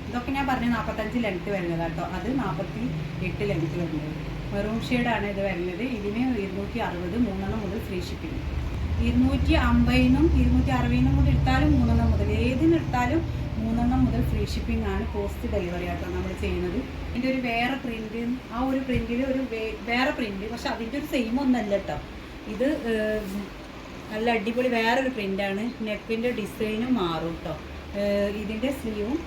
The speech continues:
പഫ് സ്ലീവാണ്. നാപ്പത്തിയെട്ട് ചെസ്റ്റ് വീതി, നാപ്പത്തിയെട്ട് ഹിപ്പ് സൈസ്, നാപ്പത്തിയഞ്ച് ലെങ്ത്.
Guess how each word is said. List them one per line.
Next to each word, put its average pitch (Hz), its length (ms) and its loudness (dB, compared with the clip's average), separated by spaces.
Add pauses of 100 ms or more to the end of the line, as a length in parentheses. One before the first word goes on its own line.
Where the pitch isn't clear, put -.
പഫ് 202 260 -8
സ്ലീവാണ്. 190 640 -2 (500)
നാപ്പത്തിയെട്ട് 190 680 -4 (100)
ചെസ്റ്റ് 226 380 -6
വീതി, 175 240 0 (120)
നാപ്പത്തിയെട്ട് 196 720 -6
ഹിപ്പ് 202 220 -4
സൈസ്, 170 380 -6 (160)
നാപ്പത്തിയഞ്ച് 240 960 -2
ലെങ്ത്. 156 500 -4